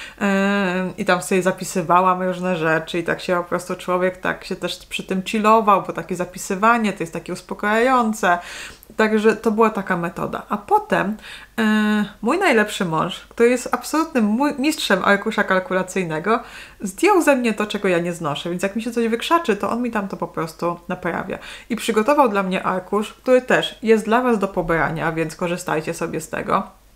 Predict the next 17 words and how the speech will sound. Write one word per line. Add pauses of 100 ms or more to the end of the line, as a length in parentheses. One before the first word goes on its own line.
(540)
Przygotował
dla
mnie
taki
arkusz, (340)
który
jest
po
prostu
prosty
jak
konstrukcja (120)
cepa.
Ja
z
tego
arkusza